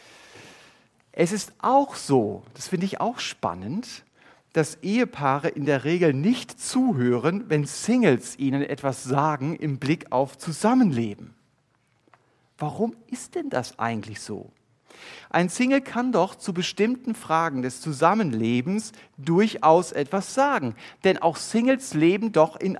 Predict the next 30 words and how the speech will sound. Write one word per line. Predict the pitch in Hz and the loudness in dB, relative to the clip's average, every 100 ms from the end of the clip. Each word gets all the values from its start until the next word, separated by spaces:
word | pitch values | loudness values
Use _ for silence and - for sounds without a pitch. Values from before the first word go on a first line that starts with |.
| - | 0
einem | 139 160 202 - | 2 2 -2 -4
Team, | - 285 240 147 | 4 6 6 2
mit | 143 151 | 0 2
dem | 156 | 2
sie | 151 190 | 2 -2
auch | - 269 - | 2 0 0
zurechtkommen | - 220 180 156 - - 151 135 120 | -2 4 4 4 -4 2 4 4 2
müssen. | 120 - 117 104 - - - | -2 -4 -8 -10 -14 -20 -4
Da | 156 | 2
geht's | 156 202 - | 2 2 4
doch | 226 208 | 4 4
ums | 165 165 | -6 -6
Zusammenleben. | - 226 294 302 277 175 127 101 101 - _ _ _ _ _ _ _ _ _ - - - - - - - - _ | -6 4 4 6 4 6 4 2 -8 -14 _ _ _ _ _ _ _ _ _ -20 -20 -20 -20 -20 -20 -20 -20 _
Um | - 190 | 2 6
aus | 202 | 8
der | - | 8
Bibel | 196 226 262 254 | 8 8 6 6
raten | 190 202 254 240 | 6 0 0 -2
zu | 196 143 | -4 -4
können, | - 131 113 120 131 | -2 0 0 -2 0
muss | 165 240 269 - | 4 4 2 -4
ich | 233 226 | -6 -4
doch | - 190 226 - | 6 6 6 -2
nicht | 185 226 - | -2 -4 -6
jede | 147 180 233 262 | 0 2 4 2
Situation | 196 214 190 185 180 180 190 220 | 0 -2 2 2 2 2 2 2
selber | 180 143 170 208 240 - - | 2 4 6 6 4 2 2
erlebt | 180 202 247 285 - | 4 6 4 2 -2
haben. | 135 113 101 90 - _ _ _ _ - - - _ | 0 0 0 -8 -18 _ _ _ _ -20 -20 -20 _
Wenn | - 170 | 4 4